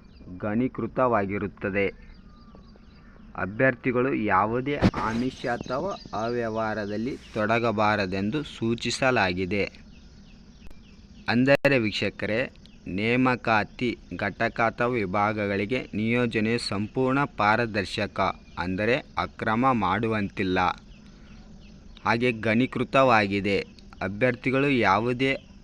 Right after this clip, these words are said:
ಆಮಿಷ ಅಥವಾ ಅವ್ಯವಹಾರದಲ್ಲಿ ತೊಡಗಬಾರದು. "ನನ್ನ ರೊಕ್ಕ ತಗೋರಿ, ನನ್ನ ನೌಕರಿ ಕೊಡ್ರಿ" ಅಂತ ಯಾರೂ ಇಲ್ಲಿ ಕೇಳಂಗ, ಕೇಳುವ ಹಾಗಿಲ್ಲ. ಯಾಕಂದರೆ ಇದು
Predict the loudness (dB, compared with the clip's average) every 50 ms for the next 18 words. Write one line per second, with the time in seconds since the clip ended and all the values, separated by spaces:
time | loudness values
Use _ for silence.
0 | -8 -4 0 2 2 2 2 2 2 0 0 0 0 -2 0 0 -2 -2 0 -2
1 | -4 -8 -6 -2 0 2 2 2 2 0 0 2 2 2 2 0 0 -2 -2 -2
2 | -2 -2 -2 -4 -6 -6 -4 -2 -2 -2 -2 -2 0 0 0 2 2 0 -2 -4
3 | -4 -6 -8 -12 -18 -20 -20 -20 -20 -20 -20 -18 -12 -8 -6 -4 -4 -2 -2 -4
4 | -4 -4 -2 -2 -2 0 -2 -2 -2 0 0 0 0 -2 -2 -4 -10 -14 -12 -8
5 | -6 -4 -2 -2 -2 -4 -4 -4 -2 0 0 0 0 -2 -4 -4 -4 -2 -2 -2
6 | -2 -2 -2 -2 -2 -2 -2 -4 -8 -10 -8 -4 0 0 2 2 0 0 -2 -2
7 | -4 -6 -10 -18 -20 -20 -20 -20 -20 -20 -20 -20 -20 -20 -20 -20 -20 -20 -20 -20
8 | -20 -12 -6 -2 0 2 2 2 2 0 -2 -6 -12 -18 -20 -12 -4 0 2 4
9 | 4 4 4 4 2 2 2 2 0 -4 -6 -10 -16 -20 -18 -16 -16 -16 -16 -12
10 | -4 -2 2 2 4 4 4 4 4 4 4 2 2 2 2 2 0 0 -2 -2
11 | -4 -4 -2 0 -2 0 0 0 0 0 -2 -2 -4 -2 -2 -2 -2 -2 -4